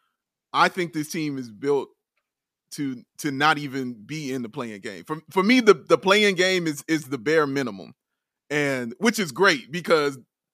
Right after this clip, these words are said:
last year and the years prior, the play-in game was it.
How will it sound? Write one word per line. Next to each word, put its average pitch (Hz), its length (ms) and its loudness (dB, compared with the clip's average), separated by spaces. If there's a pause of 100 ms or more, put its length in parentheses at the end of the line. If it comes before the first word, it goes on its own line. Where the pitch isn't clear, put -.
(120)
last 208 400 6
year 180 160 2
and 165 100 0
the 160 60 -4
years 175 260 0
prior, 156 380 2
the 135 100 -8
play-in 175 360 2
game 156 420 -2
was 143 340 0
it. - 320 -8